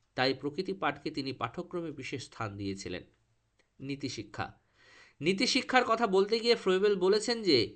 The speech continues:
বিভিন্ন নীতিশিক্ষামূলক গল্পের মাধ্যমে শিশুদের মধ্যে নৈতিক বোধ জাগাতে হবে। প্রকৃতি পাঠের মধ্য দিয়েও শিশুর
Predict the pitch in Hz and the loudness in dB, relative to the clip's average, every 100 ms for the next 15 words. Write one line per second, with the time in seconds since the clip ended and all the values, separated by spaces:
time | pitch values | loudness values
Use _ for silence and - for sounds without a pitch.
0 | - 120 156 170 214 202 185 165 160 196 | -12 -6 -4 -2 -4 -2 -2 -4 -4 -6
1 | 196 196 - 202 190 202 196 160 147 151 | -6 -6 -6 -4 -2 0 0 2 2 2
2 | 185 185 170 170 185 202 208 190 - 170 | 2 2 0 -2 -2 -6 -6 -6 -6 -2
3 | 165 156 156 147 160 170 - _ _ _ | -2 -2 -4 -2 -2 -2 -8 _ _ _
4 | _ 123 127 143 147 170 156 165 185 185 | _ -8 -2 -2 -2 -6 0 2 2 0
5 | - _ _ 120 120 120 147 160 170 190 | -16 _ _ -8 -2 0 0 -4 -2 -2
6 | 247 - _ _ _ - 170 170 190 185 | -4 -10 _ _ _ -4 -4 -2 -2 0
7 | 156 156 175 156 147 147 175 165 196 175 | 0 0 -2 0 -4 -2 -4 0 4 4
8 | 113 - - 135 123 | 2 -6 -6 -6 -6